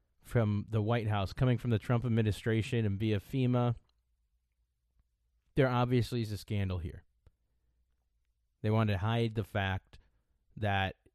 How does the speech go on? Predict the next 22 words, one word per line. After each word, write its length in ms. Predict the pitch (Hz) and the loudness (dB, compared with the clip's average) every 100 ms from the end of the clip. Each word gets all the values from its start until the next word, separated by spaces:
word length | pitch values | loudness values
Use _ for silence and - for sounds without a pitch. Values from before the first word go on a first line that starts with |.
| _ _ _ _ 104 | _ _ _ _ -6
you 160 | 101 | -2
know, 220 | 98 95 | -2 -2
it 40 | 98 | -2
was 180 | 98 113 | 0 0
over 260 | 107 98 | 0 -2
seventy 440 | 85 120 107 107 95 | -2 -2 -2 -2 -2
times 460 | 117 107 104 101 | -2 -2 -4 -6
that. 260 | 87 82 65 _ _ _ _ _ _ _ _ _ _ _ _ _ _ _ _ _ _ _ _ _ - | -8 -10 -14 _ _ _ _ _ _ _ _ _ _ _ _ _ _ _ _ _ _ _ _ _ -8
This 220 | 120 156 190 | -2 0 0
is 380 | 160 101 - _ _ _ _ _ - | -2 -4 -12 _ _ _ _ _ -10
a 120 | 117 | -4
catastrophe 1080 | 117 - 113 127 147 - 107 101 95 90 - - | -4 -2 -2 0 -2 -2 -6 -4 -4 -4 -8 -8
of 160 | 104 98 | -6 -2
mass 260 | 113 113 | -2 -2
proportions, 640 | - 101 123 123 - 107 101 | -4 -6 -2 -2 -2 -6 -4
and 120 | 104 | -2
this 160 | 139 156 | -4 -4
is 100 | 123 | -4
one 140 | 123 | -2
of 60 | 107 | -2
the 80 | |
worst 560 | 101 104 117 113 - | -2 -2 -2 -4 -8